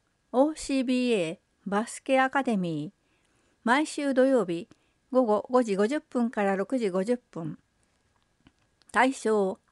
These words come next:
小学四年生から六年生。午後七時から八時。小学六年生から中学生の経験者、北条体育館にて。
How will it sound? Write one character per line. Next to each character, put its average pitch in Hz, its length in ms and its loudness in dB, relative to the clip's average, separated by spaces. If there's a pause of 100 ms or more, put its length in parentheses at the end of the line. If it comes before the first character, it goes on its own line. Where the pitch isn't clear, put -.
小 277 280 2
学 254 420 -2
四 247 120 0
年 302 200 0
生 214 240 -2
か 180 120 -2
ら 180 120 0
六 185 240 -4
年 233 180 -2
生。 - 320 -8 (800)
午 269 140 4
後 254 180 2 (140)
七 - 200 -10
時 277 120 -4
か 233 160 2
ら 233 80 2
八 240 320 -4
時。 156 240 -8 (840)
小 262 240 4
学 247 260 0
六 240 220 0
年 302 220 2
生 233 240 -2
か 185 120 0
ら 180 200 0 (180)
中 269 180 -2
学 277 200 -4
生 - 300 -4 (120)
の 240 160 -2
経 269 280 0
験 214 260 -4
者、 - 280 -8 (920)
北 294 220 4
条 294 200 0
体 269 240 -2
育 269 160 -8
館 175 200 -2
に 156 160 -6
て。 - 260 -10